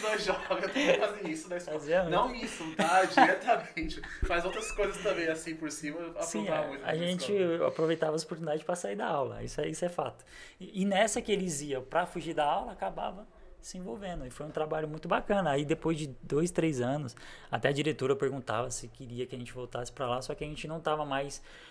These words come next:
Speaker 2: o grupo, né, casaram, cada um foi pra um, pra um lugar e meio que desmanchou o grupo. Então, é, é aí por isso que eu me apaixonei por isso de missão, né? Aí quando eu vi lá, sobre o tipo de missão, eu vi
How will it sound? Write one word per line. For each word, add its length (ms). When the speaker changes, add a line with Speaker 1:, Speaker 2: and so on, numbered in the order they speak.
Speaker 2:
o 80
grupo, 340
né, 180
casaram, 600
cada 180
um 60
foi 160
pra 140
um, 160
pra 120
um 140
lugar 320
e 140
meio 160
que 120
desmanchou 520
o 20
grupo. 300
Então, 520
é, 100
é 60
aí 220
por 140
isso 120
que 80
eu 160
me 80
apaixonei 440
por 160
isso 100
de 100
missão, 460
né? 340
Aí 140
quando 200
eu 200
vi 300
lá, 240
sobre 240
o 20
tipo 160
de 80
missão, 320
eu 60
vi 80